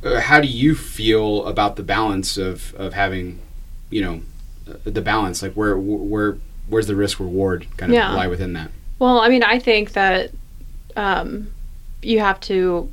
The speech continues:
Speaker 2: investigate everybody that comes to you, right? Um, even if we don't have a position open, really best practice is to talk to anybody that somebody refers to you.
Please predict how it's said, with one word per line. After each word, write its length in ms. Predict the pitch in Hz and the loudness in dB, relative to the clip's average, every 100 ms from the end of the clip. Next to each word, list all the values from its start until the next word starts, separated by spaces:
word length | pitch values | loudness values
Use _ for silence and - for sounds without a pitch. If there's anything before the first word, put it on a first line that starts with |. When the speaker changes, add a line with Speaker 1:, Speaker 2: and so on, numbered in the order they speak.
| - | -6
Speaker 2:
investigate 760 | 202 185 180 - 175 165 - | -2 0 0 0 0 2 0
everybody 440 | - 180 180 170 170 | -2 0 2 2 2
that 160 | - | 0
comes 240 | - 165 - | -4 -6 -4
to 120 | - | -2
you, 180 | - - | -2 -2
right? 420 | 180 - - - | 0 0 0 -2
Um, 300 | 208 185 175 | -2 -2 4
even 180 | 208 226 | 6 6
if 100 | 220 | 6
we 60 | |
don't 140 | 220 208 | 4 4
have 100 | 185 | 0
a 40 | |
position 420 | 196 185 185 - 190 | 0 2 2 4 2
open, 380 | 190 190 190 | 2 0 2
really 240 | 196 254 233 | 6 6 6
best 260 | 190 196 | 4 0
practice 580 | - 175 180 - 190 190 | 0 0 0 -2 -4 -4
is 280 | 180 180 - | -6 -6 -6
to 120 | - | -6
talk 220 | 190 185 - | -2 -2 -2
to 160 | - | -2
anybody 540 | 190 180 175 170 175 175 | 0 0 2 2 2 2
that 380 | 175 160 - | 2 2 -2
somebody 260 | - 180 170 | -4 -2 0
refers 420 | 180 175 175 175 | -2 0 0 0
to 100 | - | 0
you. 280 | 180 175 180 | 0 2 0